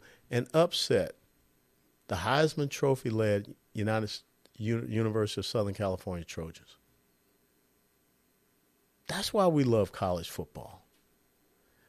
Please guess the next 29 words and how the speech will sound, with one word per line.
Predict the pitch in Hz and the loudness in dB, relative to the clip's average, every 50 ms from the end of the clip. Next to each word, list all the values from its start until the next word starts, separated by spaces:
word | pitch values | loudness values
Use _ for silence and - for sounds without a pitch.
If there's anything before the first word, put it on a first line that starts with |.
| _ - | _ -4
Those | - 135 117 - | 0 0 0 0
kids | - - 190 185 175 151 | 4 6 8 8 8 8
out | 151 143 131 - | 6 4 4 4
there | 127 107 | 2 0
playing | - - - 139 135 131 123 113 | 0 -2 -4 -2 0 0 0 0
with | 104 - | -2 -4
a | - - | -8 -12
passion. | _ - - - 87 98 95 - - 95 - - - - - _ - | _ -10 -8 -6 -4 -4 -4 -4 -6 -12 -16 -20 -20 -20 -16 _ 0
Although, | 190 190 180 185 180 | 2 6 8 8 8
you | 180 - - 165 | 6 6 0 -2
know, | 165 160 | -2 -2
I'm | 101 143 156 | -2 -4 -4
starting | - - - 190 180 175 175 175 170 | -4 -4 -2 -2 0 2 2 2 2
to | 151 | 0
kind | 127 - - - 139 135 | -2 -4 -6 -4 -4 -2
of | 127 | -2
worry | 98 98 107 113 117 117 | -2 0 2 4 4 2
about | 110 110 113 104 101 | 4 2 0 0 0
this | - 98 - | -4 -10 -8
transfer | - - - 101 98 101 107 - - - 120 110 104 | -8 -8 -4 -2 -2 -2 -2 -4 -4 -4 -4 -4 -4
portal | - - - - 117 110 113 107 107 101 | -6 -8 -4 -2 0 0 0 0 -2 -4
thing, | - - 110 104 104 104 104 104 101 - - - - - _ | -4 -4 -4 -2 0 0 -2 -2 -4 -8 -12 -20 -20 -20 _
how | - - 120 110 110 110 113 | -4 2 4 4 6 6 4
it | 113 113 - | 2 0 -2
will | 120 113 107 104 104 101 | -2 0 0 0 0 0
affect | 95 - - - 110 104 104 _ - - - | -4 -2 2 2 2 2 2 _ -12 -8 -4
loyalty | 113 101 101 104 110 113 110 107 - - 127 113 | 0 2 4 4 4 4 2 0 -2 -2 -2 0
and | 107 104 | 0 0
allegiance. | 98 90 87 90 98 101 104 98 107 110 95 82 - - - | -2 -2 -2 -2 -2 -2 -2 -2 -6 -8 -8 -8 -12 -14 -14